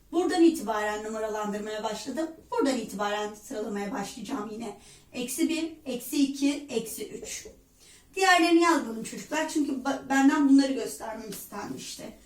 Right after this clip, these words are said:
Eksi dört, eksi beş, eksi altı, eksi yedi, eksi sekiz. Bakın, diğerlerini göstermiyorum fakat, e, işaretle belirlemek zorundayım. Yoksa atlarsınız, boşluk, kafanız karışır, unutmayın. Şimdi küçükten büyüğe dediği için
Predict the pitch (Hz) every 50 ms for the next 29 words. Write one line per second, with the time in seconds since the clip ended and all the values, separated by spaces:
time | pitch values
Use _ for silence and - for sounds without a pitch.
0 | - - - - _ _ _ - 285 277 269 - 269 254 240 240 240 - 277 262
1 | - - 226 220 214 - - - 269 262 - - - 240 220 - - 247 - -
2 | - 269 247 247 - - 302 269 - - - - 220 208 - - - - - -
3 | _ _ _ _ _ _ _ _ _ _ _ _ _ _ _ _ - - _ -
4 | - - - - - - _ - 254 254 - 277 262 - - - - - 247 247
5 | 240 240 247 247 254 262 254 240 247 247 240 - - 262 277 294 294 294 277 247
6 | 220 214 202 196 - - 240 240 240 - 349 381 269 269 - - - - - -
7 | _ _ - - 220 220 208 208 202 - - - 254 233 226 233 240 - 294 285
8 | 233 220 220 214 208 220 226 226 240 247 - - 247 226 226 226 226 220 233 233
9 | 214 196 175 - - - - - _ - 240 233 - - 240 233 247 226 - -
10 | 277 254 247 247 247 - 254 240 240 247 240 208 220 220 - - - 277 269 -
11 | 214 - - 226 226 233 240 - - - 240 - - - - - - - 247 277
12 | 262 - - - - 269 269 269 - - - - - - - - - 403 415 403
13 | - - - - - - - 370 381 381 339 349 349 349 349 277 320 330 277 349
14 | 370 403 320 277 - - 233 202 196